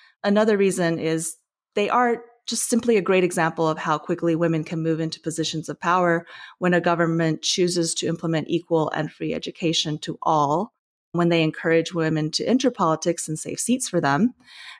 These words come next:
and they allow for grassroots efforts by women to flourish.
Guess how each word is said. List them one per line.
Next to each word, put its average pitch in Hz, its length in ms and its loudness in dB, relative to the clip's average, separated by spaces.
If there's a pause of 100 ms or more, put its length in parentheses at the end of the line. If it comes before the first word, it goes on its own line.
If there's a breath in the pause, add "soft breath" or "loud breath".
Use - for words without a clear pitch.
(120)
and 190 420 4
they 175 140 6
allow 170 280 2
for 165 200 -2
grassroots 156 920 -2
efforts - 800 -2 (200)
by 185 200 2
women 160 500 0
to 175 120 -6
flourish. - 840 -6